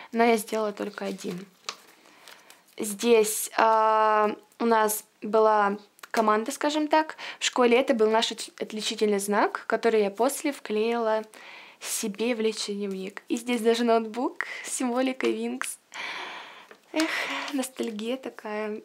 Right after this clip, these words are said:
А, здесь тоже конвертик, здесь еще наклеечка была, но она открепилась. Вот, здесь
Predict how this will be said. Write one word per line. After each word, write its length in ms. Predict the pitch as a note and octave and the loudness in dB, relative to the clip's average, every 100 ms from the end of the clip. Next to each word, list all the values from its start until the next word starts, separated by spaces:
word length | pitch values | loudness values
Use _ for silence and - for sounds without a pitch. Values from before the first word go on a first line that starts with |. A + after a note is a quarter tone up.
| _ _ | _ _
А, 600 | A#3+ A#3 A#3 A#3 A3+ A3+ - | 0 2 4 4 2 0 -4
здесь 280 | A#3 A#3 D#4+ | -6 -2 0
тоже 220 | C#4+ C4 | 2 2
конвертик, 420 | A#3+ A3+ C4+ F4 | 2 2 2 0
здесь 200 | B3+ A#3 | -4 -4
еще 140 | - A#3+ | -2 -2
наклеечка 500 | A#3 A#3+ D#4 - D4 | 0 2 0 0 -4
была, 300 | A#3 G#3+ G#3 | 0 0 2
но 200 | G#3 G#3+ | 0 -2
она 360 | G#3 G3+ G3 - | -2 -2 -4 -6
открепилась. 720 | G#3 - G#3+ C4+ G4 A#3+ - - - - - - - - | -8 -6 -6 -2 0 0 -2 -14 -20 -20 -20 -20 -20 -14
Вот, 360 | G#3+ G#2 G3+ - - - | -12 -6 -6 -6 -12 -10
здесь 280 | - D#4 | -4 -4